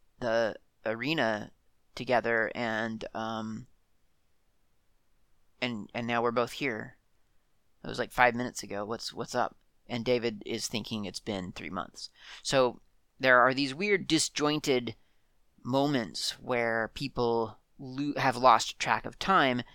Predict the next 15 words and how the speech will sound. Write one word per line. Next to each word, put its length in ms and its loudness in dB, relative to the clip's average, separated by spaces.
and 140 -10
can't 300 -6
quite 460 0
resolve 1000 0
that. 480 -2
And 320 -2
that, 300 8
to 120 0
me, 240 2
kind 320 0
of 240 0
is 300 -8
confusing, 840 -4
because 800 0
surely 840 0